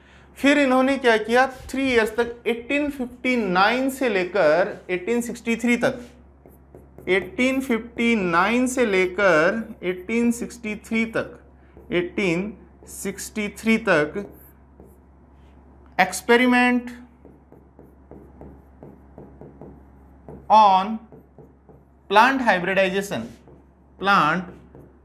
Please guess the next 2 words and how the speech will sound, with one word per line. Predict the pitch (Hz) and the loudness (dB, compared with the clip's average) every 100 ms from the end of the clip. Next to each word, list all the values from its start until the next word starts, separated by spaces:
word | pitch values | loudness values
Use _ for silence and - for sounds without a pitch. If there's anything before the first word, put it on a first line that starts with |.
| _ - 160 | _ -6 0
hybridization, | 160 165 180 160 127 123 - - - - - - - - _ - _ - - - - - - - - | 0 0 0 2 0 -4 -8 -14 -18 -20 -20 -20 -20 -20 _ -20 _ -20 -20 -20 -20 -20 -20 -12 0
hybridization, | 160 156 151 175 139 160 175 - - - - - 151 151 147 143 139 | 2 2 0 0 0 -2 -8 -20 -20 -20 -20 -20 -2 0 2 0 -4